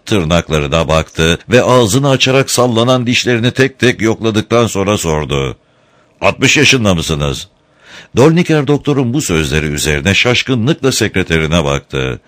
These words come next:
Uzun bir süre önce elli sekizinci yaş gününü ikinci kez kutladıklarında yaşı altmış biri bulmuştu. Ama kendini altmış yediyi aşmış olmasına rağmen elli beş yaşında hissediyordu.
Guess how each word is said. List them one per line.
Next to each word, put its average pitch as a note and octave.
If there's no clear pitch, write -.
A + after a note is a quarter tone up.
Uzun F3+
bir D#3
süre B2
önce E2
elli B2+
sekizinci C3
yaş G2+
gününü E2
ikinci A#2
kez C#3
kutladıklarında D#2+
yaşı C#3
altmış C3
biri G2
bulmuştu. D2
Ama E2+
kendini D#2
altmış A2+
yediyi A#2
aşmış G#2
olmasına G2
rağmen D#2
elli B2
beş C3+
yaşında G#2
hissediyordu. D#2+